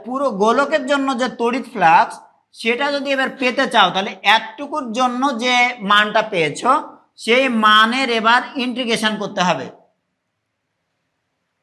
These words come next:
আমার ক্ষেত্রফলটা কিন্তু তু-, শুধু ডিএস না গো, ক্ষেত্রফলটা হচ্ছে পুরো গোলকের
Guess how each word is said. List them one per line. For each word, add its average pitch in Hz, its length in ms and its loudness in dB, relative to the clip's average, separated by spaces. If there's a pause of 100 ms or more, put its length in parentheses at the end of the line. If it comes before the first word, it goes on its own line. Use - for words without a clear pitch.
(160)
আমার 220 240 6 (100)
ক্ষেত্রফলটা 247 680 4
কিন্তু 247 140 -10 (100)
তু-, 285 220 -20
শুধু 240 160 -6 (120)
ডিএস 233 260 2 (120)
না 240 160 2
গো, 247 140 2 (840)
ক্ষেত্রফলটা 240 640 2
হচ্ছে 240 180 -4 (140)
পুরো 254 180 0 (180)
গোলকের 269 460 4